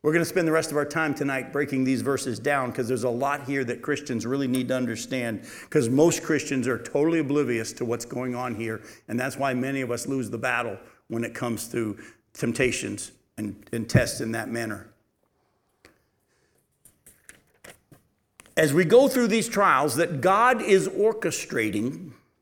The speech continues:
for his purposes. Remember how we saw earlier, the Holy Spirit helps us pray in line with the purposes of God because of the, in, in the suffering that he allows in our lives?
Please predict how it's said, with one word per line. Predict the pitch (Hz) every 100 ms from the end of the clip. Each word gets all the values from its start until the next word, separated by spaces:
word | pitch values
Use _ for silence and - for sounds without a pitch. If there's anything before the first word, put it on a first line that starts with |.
| _ _ _ _ -
for | 139
his | 139 127
purposes. | 151 131 117 - 95 - - _ _ _ _ _ _ _ _ _ - - - _ _
Remember | 135 156 151
how | 147 147
we | 143 135
saw | 170 151
earlier, | 147 156 151 151 156 - - _ _ _ _ _
the | 131
Holy | 147 151
Spirit | - 160 139
helps | 147 -
us | 139
pray | - 156 147 151 147 - - _
in | 151 139
line | 131 151 147
with | 127
the |
purposes | - 147 127 139 151 127
of | 120
God | 113 131 139 139 -
because | 135 151 131
of | 139
the, | - 120 131 - - - 139 - 135 139 143
in, | 143
in | 160 139
the |
suffering | 127 131 127 127
that | 131
he | 127
allows | 120 120 127
in | 127
our | 127
lives? | 127 127 131